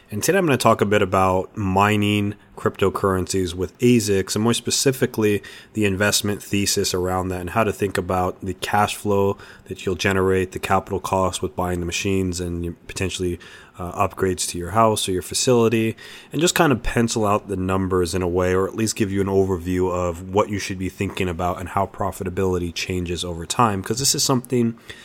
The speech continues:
that is often a mystery to a lot of people. You know, they think that, uh, you just start mining and you get Bitcoin or you get Litecoin or whatever, and it's just this free cash sort of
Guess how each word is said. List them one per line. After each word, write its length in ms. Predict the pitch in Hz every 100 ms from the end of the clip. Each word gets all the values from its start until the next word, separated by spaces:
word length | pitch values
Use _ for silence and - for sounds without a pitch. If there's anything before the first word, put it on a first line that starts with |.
| - - -
that 120 | 110
is 80 | 101
often 320 | 117 - 110
a 20 |
mystery 540 | 92 92 104 - 127 123
to 100 | 123
a 20 |
lot 160 | 117
of 60 | 117
people. 340 | - 113 131
You 200 | 120 101
know, 80 | 98
they 100 | 92
think 360 | 90 107 98 -
that, 300 | 98 92 -
uh, 80 | 92
you 120 | 92
just 160 | 92 107
start 220 | - 98
mining 420 | 92 92 95 98
and 160 | 95 90
you 160 | 90
get 240 | 87 92 -
Bitcoin 520 | 123 - 113 107 104
or 20 |
you 60 | 92
get 100 | 90
Litecoin 460 | 90 101 - 101
or 40 | 95
whatever, 400 | 90 95 92 95
and 120 | 90
it's 140 | 87
just 140 | - -
this 140 | 95
free 340 | - - 104 98
cash 440 | - 92 92 -
sort 280 | - 90 87
of 160 | 87